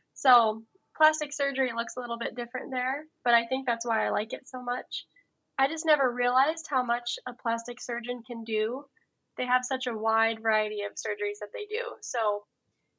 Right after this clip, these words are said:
as a first year, it was kind of overwhelming, but I really enjoyed getting to learn. You know, we do skin cancers all over the body. We do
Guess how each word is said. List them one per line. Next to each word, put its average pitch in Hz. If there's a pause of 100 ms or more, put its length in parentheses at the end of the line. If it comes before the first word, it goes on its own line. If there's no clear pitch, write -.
as 262
a 247
first 320
year, 294
it 302
was 262
kind 254
of 247
overwhelming, 233
but 262
I 226
really 233
enjoyed 226
getting 226
to 226
learn. 214 (640)
You 240
know, 240
we 262
do 240
skin 277
cancers 269
all 220
over 220
the 220
body. 247 (120)
We 220
do 208